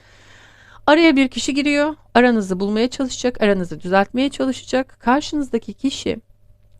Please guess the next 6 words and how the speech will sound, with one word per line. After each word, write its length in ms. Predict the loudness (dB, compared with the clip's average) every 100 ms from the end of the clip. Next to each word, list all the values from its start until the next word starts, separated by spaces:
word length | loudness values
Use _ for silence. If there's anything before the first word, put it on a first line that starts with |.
| -20 -20 -20 -18 -2
biraz 320 | 4 4 4
yan 140 | 4 4
yatmış, 380 | 2 -4 -10
çamura 320 | -6 -2 -2 -2
batmış 320 | -4 -8 -8
havasında. 520 | -8 -8 -8 -6